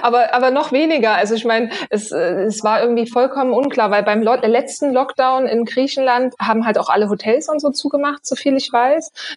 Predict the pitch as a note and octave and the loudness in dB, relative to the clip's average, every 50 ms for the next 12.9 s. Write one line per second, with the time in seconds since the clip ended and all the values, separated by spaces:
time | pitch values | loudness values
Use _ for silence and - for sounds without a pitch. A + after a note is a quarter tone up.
0 | _ - - G3 G3+ - - A3+ C4+ C#4 D4 C#4+ C#4 C4+ C4+ B3+ A#3+ A#3 A3 B3+ | _ -4 -2 -2 0 2 2 2 4 4 2 2 2 2 4 4 2 2 2 0
1 | C4 - - C4+ C4 B3+ A#3 - - A#3+ B3 C4 C#4 C#4+ D4 D4 B3+ A3 - G#3+ | -2 0 0 0 0 -2 -4 -4 0 2 2 4 2 2 0 0 0 0 0 2
2 | A3 A3 G#3+ G#3+ A3 A3 A#3 A3+ G#3+ A3+ G#3+ G#3 G3+ - - A3+ G#3+ A3 A3 G#3 | 2 2 2 2 0 2 2 2 2 2 2 2 0 0 0 2 2 2 2 2
3 | G#3 G3+ A3 A#3 B3 C4+ C#4 B3 G#3+ G#3 G#3 G#3 G3+ G#3 G#3 F#3+ F#3+ F3+ - - | 2 2 4 4 4 4 2 2 2 2 0 2 2 2 2 0 -2 -2 -4 -4
4 | G3 F3 F#3+ F3+ - - D4+ D4+ - G3 F#3+ - G#3+ A#3 B3 C4 C4 A3+ G3+ G#3 | -4 -4 -6 -4 -2 -2 -2 0 -2 -4 -2 0 2 2 4 4 4 2 2 0
5 | F#3+ G3+ G3+ - G#3+ F3+ - - A#3 A#3+ B3+ A#3+ A#3+ A#3 A#3+ A#3+ A#3 A3 - B3+ | -2 -2 -4 -4 -2 0 0 0 0 0 -2 -2 0 0 0 0 -2 -2 -4 -4
6 | A#3+ - A#3 A3 A3 G#3+ A3+ A3 A#3+ A#3 A3+ - - B3 A#3+ A#3 G#3 F#3 - F3+ | -4 -4 -2 0 0 0 0 0 -2 -4 -4 -4 -2 0 0 0 0 0 0 0
7 | G3 F#3+ F#3+ F#3+ G3+ G3+ G3+ G3 F#3+ - - F3+ G3 G3 F#3+ - - - F#3+ F3+ | 0 0 0 2 2 2 2 2 2 0 0 0 0 0 -2 0 -2 -2 -2 -2
8 | F#3 G3+ F#3 F3+ F3+ F3+ - G3 G3 A3 B3 B3+ C4 B3+ - C4+ C4 C4+ D4+ D#4 | -2 0 0 0 0 0 0 0 2 2 2 0 0 0 0 0 -2 -2 -2 -6
9 | - - - - - - - - - - D4+ - - - A3+ A3+ A3 G#3+ G#3+ G#3+ | -8 -8 -6 -6 -4 -4 -4 -4 -6 -6 -8 -6 -2 0 2 4 4 4 4 2
10 | G#3+ - - G3 G3+ G3+ G#3 G3+ G3+ F#3+ F#3+ - - G#3 G3+ A3 G#3+ G3 A3 A3+ | 2 2 0 2 2 4 4 2 2 0 0 0 0 0 2 2 2 2 4 4
11 | A3 G#3+ G#3 - F3+ F#3 G#3 A3 G#3+ - G3 F#3 F3+ F#3+ G3 G3+ G#3+ G3 - G3 | 2 2 2 0 0 0 2 2 2 0 0 0 -2 0 0 2 2 2 0 0
12 | - - G#3 - F#3 G3 F#3+ - F#3+ F3+ F3+ G3+ G#3+ A3 G#3 G3 - - | 0 0 0 0 0 0 0 0 0 0 0 0 0 0 0 -2 -2 -6